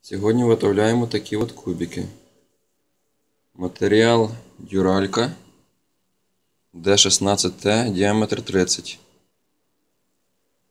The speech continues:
На токарному поріжемо матеріал на заготовки з запасом один міліметр по двадцять одному міліметру. Дальше будемо фрезерувати.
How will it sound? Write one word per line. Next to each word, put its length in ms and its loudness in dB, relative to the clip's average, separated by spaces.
На 100 -8
токарному 560 4
поріжемо 560 4
матеріал 440 4
на 100 2
заготовки 680 2
з 80 -18
запасом 500 0
один 220 4
міліметр 520 0
по 80 -6
двадцять 320 2
одному 260 -2
міліметру. 520 -2
Дальше 300 2
будемо 220 2
фрезерувати. 600 2